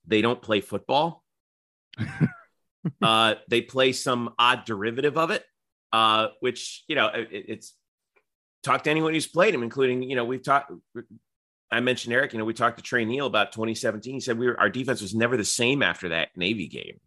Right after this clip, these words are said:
Speaker 1: because we were just so exhausted. And that's what they do to you. So
Speaker 2: Jemias
Speaker 1: uh,
Speaker 2: Pittman would tell you the same thing. He told me something like that when I actually, uh, interviewed him that year.
Speaker 1: Mm-hmm.
Speaker 2: Um, so there you go.
Speaker 1: Yeah.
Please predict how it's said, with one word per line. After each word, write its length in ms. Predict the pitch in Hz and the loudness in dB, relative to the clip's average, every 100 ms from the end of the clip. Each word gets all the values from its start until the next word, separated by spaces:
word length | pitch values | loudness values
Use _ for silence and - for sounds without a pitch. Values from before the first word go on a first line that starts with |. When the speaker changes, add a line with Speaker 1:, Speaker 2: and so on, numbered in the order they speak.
| _ | _
Speaker 1:
because 380 | 82 98 90 80 | -6 -4 -4 -6
we 80 | |
were 140 | 87 82 | -8 -8
just 280 | - 87 - | -8 -10 -2
so 200 | 98 90 | -2 -2
exhausted. 840 | 76 78 82 95 120 - - - _ _ _ _ | -6 -6 2 4 2 -2 -14 -14 _ _ _ _
And 140 | 95 | 0
that's 160 | 107 - | 0 0
what 120 | 95 | 0
they 120 | 90 | 0
do 220 | 85 120 123 | 2 0 0
to 60 | |
you. 140 | 62 - | -4 -8
So 380 | - 90 80 - _ _ _ | 0 0 0 -6 _ _ _
Speaker 2:
Jemias 320 | 180 208 240 | 6 6 6
Speaker 1:
uh, 240 | 233 214 254 - | 8 8 4 0
Speaker 2:
Pittman 140 | 220 | 2
would 140 | 202 190 | 4 6
tell 120 | 196 | 4
you 80 | 208 | 6
the 100 | 190 | 2
same 300 | 214 208 180 | 4 4 4
thing. 260 | 196 214 | 4 4
He 160 | 160 208 | 4 4
told 220 | 202 190 | 2 4
me 100 | 185 | 2
something 380 | 165 185 175 170 | 2 0 0 0
like 200 | 170 139 | -2 -2
that 180 | 175 170 | -2 0
when 120 | 160 | 0
I 100 | 165 | 0
actually, 600 | 160 175 - 175 160 156 | 0 -2 -2 -2 2 2
uh, 200 | 151 151 | 2 2
interviewed 480 | 160 170 135 165 143 | 4 2 2 2 4
him 180 | 160 135 | 4 2
that 280 | 151 160 151 | 0 -2 -4
year. 420 | 160 294 - _ _ _ | -2 -2 -6 _ _ _
Speaker 1:
Mm-hmm. 320 | 101 101 95 92 | -4 -2 -2 -4
Speaker 2:
Um, 80 | - - - | -12 -14 -2
so 140 | 165 | 2
there 120 | 156 | 4
you 120 | 160 | 4
go. 200 | 143 202 - _ _ _ _ 101 | 2 -4 -8 _ _ _ _ 2
Speaker 1:
Yeah. 240 | 113 | 2